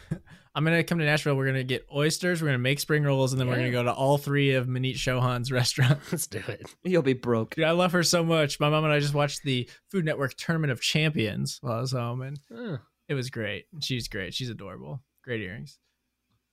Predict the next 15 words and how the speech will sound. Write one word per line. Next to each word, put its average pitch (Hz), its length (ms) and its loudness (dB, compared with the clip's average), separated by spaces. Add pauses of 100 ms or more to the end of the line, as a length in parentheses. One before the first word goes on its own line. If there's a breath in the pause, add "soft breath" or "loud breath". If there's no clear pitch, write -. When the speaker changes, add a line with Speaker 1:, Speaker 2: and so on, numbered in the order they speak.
(160)
Speaker 3:
Your 139 160 -2
mom? 143 300 6 (300)
Or 131 220 6
Speaker 1:
I 123 60 10
don't, 147 180 4 (840)
both, 151 380 4
actually. 127 500 4
<laughs> - 100 8
Speaker 3:
Oh. - 120 6 (160)
Speaker 1:
But 139 180 4 (100)
I 143 100 8
was 147 100 0
talking 139 160 4
about 131 220 2
Manit. 127 360 0